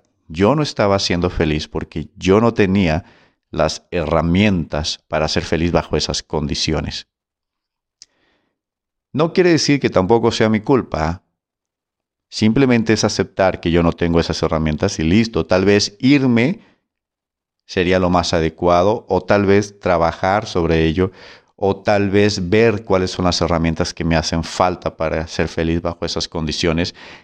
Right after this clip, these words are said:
si es que quiero estar en esas condiciones. Al final de cuentas, mis sentimientos hablan de mí, de lo que yo siento, de lo que yo puedo. Tener una conversación con uno mismo,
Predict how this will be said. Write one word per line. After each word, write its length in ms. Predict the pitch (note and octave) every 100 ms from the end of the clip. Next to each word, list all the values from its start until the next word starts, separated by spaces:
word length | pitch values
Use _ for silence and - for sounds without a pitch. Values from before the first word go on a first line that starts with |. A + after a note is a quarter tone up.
| _
si 300 | - G#2 G2+
es 180 | A2
que 220 | - A2 A2
quiero 580 | G#2+ G#2+ A2+ F3+ - _ _ _ -
estar 320 | F2+ - F#2
en 80 | F2+
esas 240 | E2+ F2
condiciones. 800 | - E2 D#2+ - E2+ E2+ A2+ - - - _ _ -
Al 160 | G#2+
final 440 | G2+ G#2+ A2 A#2+ C3
de 120 | C3
cuentas, 440 | G2 F2 E2+ E2+
mis 180 | F2 D#2+
sentimientos 760 | E2+ D#2 E2 E2 E2+ F2+ -
hablan 480 | F2 F2 G2+ A2+ - _ -
de 240 | D#2+ D2+
mí, 260 | D2 D2 _ _ _ _ _ _ _ _ _ _ _ _ _ _ _ _ _ _ -
de 120 | E2
lo 160 | D#2+ D2+
que 140 | E2
yo 160 | F2 F2+
siento, 480 | - E2 C#2 - _ _ _ _ _ _ _ _ _ _ -
de 100 | E2+
lo 160 | D#2+ D#2+
que 140 | D#2+
yo 220 | D#2 D2+
puedo. 420 | E2 D#2+ C#2 G#2 _ _ _ _ _ _ _ _ _ _ _ _ _ _ _ _ _ _ _ _
Tener 300 | F#2+ F#2 G2+
una 200 | G#2 G2+
conversación 880 | F#2+ E2+ D#2+ - D#2+ - F2 E2+ F2
con 200 | - D#2+
uno 180 | D#2 D#2+
mismo, 720 | D#2+ D#2 - E2 D#2+ E2+